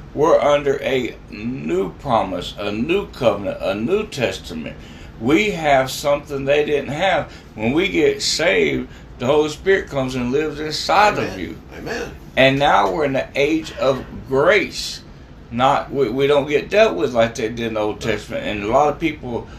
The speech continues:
Speaker 1: w-, will say, you know, "Well, God did this and God did." Look, God's anger is kindled until the day of tribulation.
Speaker 2: Amen.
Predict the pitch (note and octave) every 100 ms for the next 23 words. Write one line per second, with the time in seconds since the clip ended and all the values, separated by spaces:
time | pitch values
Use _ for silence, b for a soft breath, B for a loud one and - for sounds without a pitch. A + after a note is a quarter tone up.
0 | B B - - B2 A2 C3 B2+ D3 C3
1 | A2+ G2+ - B B - - - - A2
2 | A2+ A2+ - G#2 A#2 A2+ - - - -
3 | - - - - A2+ B2 C#3+ C3+ C#3 C3
4 | B2+ D#3 D3 B2+ A2 B2 C3 C3 G2 -
5 | D#3 F#3+ C3+ - - - - C#3 G3+ G3
6 | - - A#2+ F3+ G3+ C#3+ C3 - A#2 A2
7 | - - F#3 F#3+ A#2 G2+ G2+ - A#2+ B2
8 | C#3 C3 B2+ A#2 C#3+ C#3 A#2 C#3+ C#3 B2+
9 | D3 F#3 - - - B2 E3 -